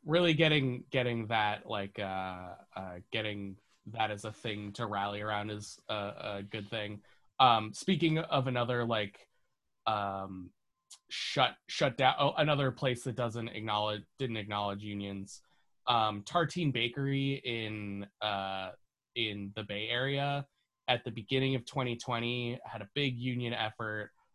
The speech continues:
Uh, I think they unionized, like, two or four shops, I can't remember. And then pandemic happened, and, uh, uh, they closed, like,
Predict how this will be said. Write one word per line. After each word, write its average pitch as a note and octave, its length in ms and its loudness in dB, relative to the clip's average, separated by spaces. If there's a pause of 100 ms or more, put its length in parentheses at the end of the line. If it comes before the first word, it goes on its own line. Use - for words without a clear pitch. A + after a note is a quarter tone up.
(180)
Uh, - 20 6
I G#2 240 2
think A#2+ 160 -6
they C3 60 0
unionized, A#2 640 -2
like, G#2+ 160 -4 (1080)
two C#3 300 2
or C#3+ 160 2
four A#2+ 360 -2
shops, B2+ 420 0
I A2+ 80 -6
can't A2+ 240 -6
remember. B2 480 -2 (560)
And B2+ 200 4
then A#2 540 2
pandemic C#3 500 2
happened, C#3 640 2 (100)
and, G#2+ 720 0 (280)
uh, G2+ 440 0 (1000)
uh, G#2 340 -4 (140)
they A2+ 100 -2
closed, A#2 760 -2
like, G2 260 -2